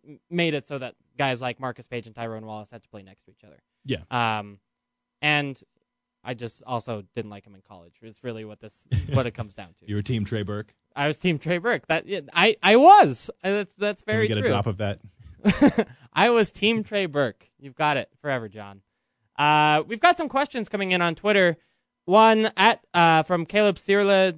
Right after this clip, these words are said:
Speaker 1: Cyril, I don't know. I, he tweets us nearly every week. I should learn it.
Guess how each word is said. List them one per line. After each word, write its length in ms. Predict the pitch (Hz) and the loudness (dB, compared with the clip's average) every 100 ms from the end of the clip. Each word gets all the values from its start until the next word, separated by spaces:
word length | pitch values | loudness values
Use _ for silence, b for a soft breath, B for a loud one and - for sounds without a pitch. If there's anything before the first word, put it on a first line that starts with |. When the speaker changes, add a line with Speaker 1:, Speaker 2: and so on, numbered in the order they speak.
| 160 | -10
Speaker 1:
Cyril, 600 | - - 180 196 190 190 175 | -14 -6 -6 -4 -6 -4 -2
I 80 | 185 | 0
don't 140 | 131 | 0
know. 280 | 117 113 127 | -4 -10 -10
I, 160 | 151 160 - _ - | -10 -10 -12 _ -20
he 200 | 165 160 - | -20 -16 -12
tweets 180 | 214 160 | -10 -10
us 120 | - | -10
nearly 280 | 139 127 120 | -8 -6 -6
every 160 | 110 | -6
week. 200 | 110 104 | -12 -14
I 60 | 113 | -18
should 160 | - | -16
learn 200 | 113 117 | -12 -12
it. 120 | 117 | -12